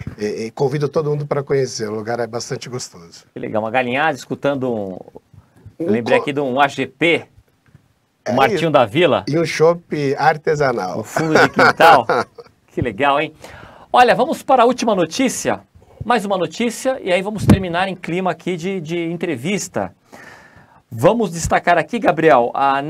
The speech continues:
Speaker 2: começamos a semana. Vamos para São Caetano, Gabriel, destaque de São Caetano. A prefeitura assinou a ordem para uma revitalização, uma importante revitalização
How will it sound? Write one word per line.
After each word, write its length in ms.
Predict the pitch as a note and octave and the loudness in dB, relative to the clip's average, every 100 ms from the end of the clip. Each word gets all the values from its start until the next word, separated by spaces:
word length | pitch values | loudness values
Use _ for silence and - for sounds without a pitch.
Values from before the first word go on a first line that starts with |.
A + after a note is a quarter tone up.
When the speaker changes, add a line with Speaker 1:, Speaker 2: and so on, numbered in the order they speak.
| D#3+ _ _ | -10 _ _
Speaker 2:
começamos 500 | A#3+ B3 G3 G#3+ F3 | -2 -2 -2 -4 -4
a 60 | E3 | -4
semana. 640 | - D3+ F#3+ F3+ G#2 F#2+ _ _ - _ _ _ - | -4 -4 -2 -2 -4 -10 _ _ -20 _ _ _ 0
Vamos 240 | G3+ A#3 | 2 2
para 200 | G3 D#3+ | 0 0
São 180 | - D#3 | -2 -4
Caetano, 400 | C#3 C3 G3+ D#3 | -4 2 2 4
Gabriel, 380 | C3+ A#2+ A#2+ G#2+ | 2 2 2 0
destaque 440 | - - F3 D#3+ | -2 2 2 2
de 80 | C3 | -6
São 140 | D3 | -6
Caetano. 560 | C#3 B2 - F3+ B2+ F#2+ - - - - - - - _ - | -4 -6 -2 -2 -2 -8 -18 -20 -20 -20 -20 -20 -20 _ 0
A 220 | D3 D#3 | 2 2
prefeitura 480 | F#3 G3 F#3 G3+ G#3 | -2 -4 -4 0 -2
assinou 480 | - G#3 F3+ G3+ - _ | -2 0 0 0 -6 _
a 120 | D3 | 4
ordem 440 | D3+ F3+ E3 E3 | 6 6 4 -4
para 240 | D#3+ E3+ E3 | -2 0 0
uma 140 | E3 | -2
revitalização, 1120 | C3 F3 C4 A#3 F#3+ F#3 C#3+ A#2+ - C3+ D3+ - | -2 0 0 0 0 0 -2 -4 -4 -6 -6 -8
uma 160 | D3 D#3 | -6 -4
importante 580 | D#3 D3+ - G3+ G#3 | -4 -6 -2 -4 -4
revitalização 840 | F3 D3+ D#3+ D3+ B2+ A#2+ D3+ F#3 | -8 -4 -2 0 -2 -4 -4 -4